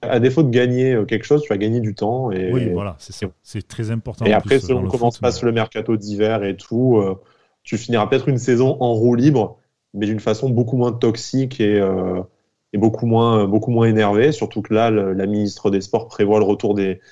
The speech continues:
Speaker 1: des supporters, enfin, va demander le retour des supporters dans
Speaker 2: Le
Speaker 1: les stades
Speaker 2: quinze.
Speaker 1: au quinze décembre.
Speaker 2: Ouais, ouais.
Speaker 1: Voilà, donc il y a deux matchs à domicile, il y a, euh, Lyon et Lorient les vingt et vingt-trois, vingt-trois décembre.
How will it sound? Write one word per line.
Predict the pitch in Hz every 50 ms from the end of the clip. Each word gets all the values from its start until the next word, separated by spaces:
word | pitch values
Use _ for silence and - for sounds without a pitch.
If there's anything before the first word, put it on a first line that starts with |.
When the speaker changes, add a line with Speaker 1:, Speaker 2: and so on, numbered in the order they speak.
| _ _ _ _ _ -
Speaker 1:
des | 104 101 110
supporters, | 101 - - 101 - 117 104 - - - 110 104
enfin, | - - 98
va | 92 104 113
demander | 117 120 120 117 120 120
le | 117
retour | 107 113 110 117 113
des | 107 104
supporters | - - - 107 92 - 113 104
dans | 101
Speaker 2:
Le | 104
Speaker 1:
les | 101
stades | - - 107 107
Speaker 2:
quinze. | 101 98
Speaker 1:
au | -
quinze | 107 101 101 95 _ _ _
décembre. | _ - 117 151 170 -
Speaker 2:
Ouais, | 104 98 92
ouais. | 87 82 82 80 78 73 _ _ _ _ _ _ _ -
Speaker 1:
Voilà, | - 98 98 92
donc | 87 98 - -
il | -
y | 101
a |
deux | 95 98 117 123
matchs | 123 123 123 123 - - - _ _ _ _ -
à | 110 107
domicile, | 104 117 110 113 113 107 - - - 123 117 110
il | 101
y | 101
a, | 98 101
euh, | 101 95 90 95
Lyon | 98 101 104 120 127 123
et |
Lorient | 113 110 107 104 107 104 113 110
les | 107 98 90
vingt | 82 104 113 113
et | 104 95
vingt-trois, | 92 98 95 95 - - - 104 101 101 98 95
vingt-trois | 92 98 95 - - 101 95
décembre. | 95 92 - - 135 156 160 - -